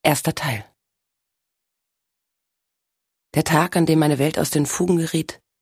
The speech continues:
begann unter einem tiefblauen, wolkenlosen Himmel. Es war ein klirrend kalter Freitag in der Woche vor Thanksgiving. Ich habe mich seitdem oft gefragt, ob ich es hätte kommen sehen können.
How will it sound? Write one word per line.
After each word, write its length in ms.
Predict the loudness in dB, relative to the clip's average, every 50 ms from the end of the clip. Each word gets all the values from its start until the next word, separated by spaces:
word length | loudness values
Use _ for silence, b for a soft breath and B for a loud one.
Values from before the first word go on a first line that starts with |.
| _ _
begann 240 | -2 2 2 4 4
unter 220 | 2 2 2 2
einem 300 | 2 2 2 0 -2 -2
tiefblauen, 720 | -4 -4 -4 -4 -6 -6 -4 -2 -2 0 0 0 -2 -2 0
wolkenlosen 640 | 0 0 -2 -2 -2 -2 -2 -2 -2 -4 -4 -4
Himmel. 340 | -4 -6 -6 -8 -8 -10 -12 -16 _ _ _ _ _ _ _ _ _ _ _ _ _ _ _ _ _ _ _ _ _ _ _ _ _ -4
Es 120 | -2 0
war 80 | 2 2
ein 120 | 2 2
klirrend 400 | 0 0 2 2 2 2 0 0
kalter 300 | 0 -2 0 0 0 -2
Freitag 640 | -2 -2 -2 -2 -2 -2 -2 -4 -6 -6 -12 -20 _ _ _ _ _ _ _ _ _ _ _ _ _ -4
in 60 | -2
der 140 | -2 0 0
Woche 180 | -2 -2 -2
vor 160 | -4 -4 -4
Thanksgiving. 640 | -4 -4 -4 -6 -6 -6 -6 -6 -6 -6 -6 -8 -10 -14 _ _ _ _ _ _ _ _ _ _ _ _ _ _ _ _ _ _ _ _ _ _ _ _ _ _ _ _ _ _ _ _ _ _ _ _ _ _
Ich 160 | -2 0 2
habe 160 | 4 4 4
mich 140 | 4 4 4
seitdem 300 | 2 0 2 2 2 2
oft 260 | 2 0 -2 -2 -2
gefragt, 480 | -2 -2 -2 0 0 0 0 0 0 -2
ob 80 | -2 -2
ich 160 | -2 -2 -2
es 160 | -4 -2 -2
hätte 240 | -2 -2 -2 -2 -4
kommen 360 | -4 -2 0 0 2 2 0
sehen 220 | 0 -2 -2 -4
können. 360 | -4 -6 -6 -6 -6 -8 -10